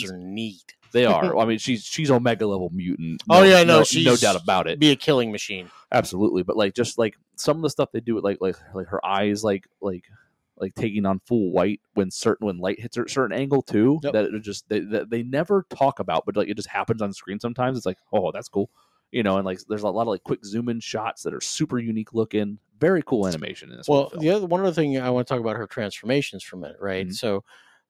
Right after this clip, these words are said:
Speaker 2: through all the animals and everything you see, she always has a pink hue to it.
Speaker 1: Yeah.
Speaker 2: Did you see when she transforms into Ballister
Speaker 1: Mm-hmm.
Speaker 2: that he's got the pink streaks through his hair?
Speaker 1: Yes.
Speaker 2: And I thought that was really clever
Speaker 1: Yeah.
Speaker 2: 'cause listen, it looks exactly like him.
Speaker 1: Yep.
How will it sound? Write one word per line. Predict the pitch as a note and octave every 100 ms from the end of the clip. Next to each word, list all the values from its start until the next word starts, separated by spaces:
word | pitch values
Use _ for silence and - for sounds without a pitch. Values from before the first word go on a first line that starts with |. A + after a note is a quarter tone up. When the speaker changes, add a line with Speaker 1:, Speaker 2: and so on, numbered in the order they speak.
| _
Speaker 2:
through | C#3+ D3+
all | A#3
the | C4+ G3 D#3+ C#3 B2
animals | D#3+ F3 C3 G2+ G2+
and | B2+
everything | G#2+ G#2 G#2
you | F#2+
see, | F#2+ G#2
she | - B2
always | C3 C3+
has | C#3 A#2
a | G#2+
pink | - G#2+
hue | - D3 E3
to | - G#2
it. | - _
Speaker 1:
Yeah. | G#3+ B2 _ -
Speaker 2:
Did | A#2
you | F3
see | - B3+
when | C4 A#3+
she | C4
transforms | - D3 C#3 D3 B2+ A2
into | A2+ G#2+ - A2+
Ballister | G#2 C4 C3+ - - - _ _ _
Speaker 1:
Mm-hmm. | B2+ D3+ D#3+ -
Speaker 2:
that | A#2 A2+ G#2 G#2+
he's | C3 A#2
got | B2 A#2
the | -
pink | - A2 -
streaks | - B2 G2+ -
through | G#2+
his | F2 -
hair? | D#3 B2+ D#2+
Speaker 1:
Yes. | F#2+ - -
Speaker 2:
And | B2+ C3+
I | D3+
thought | - D3+ C3+ - _ _
that | C3+ C3+ G3+
was | F#3 D3+
really | D#3+ C3+ B2+
clever | - A#3 B3 C3 A#2
Speaker 1:
Yeah. | - -
Speaker 2:
'cause | - D#3+
listen, | G3+ F3
it | C3+ G#3
looks | G#3+ -
exactly | A3+ E3 F3+ F3+ - F3
like | D#3 B3 -
him. | A#2+ -
Speaker 1:
Yep. | F#2 F2+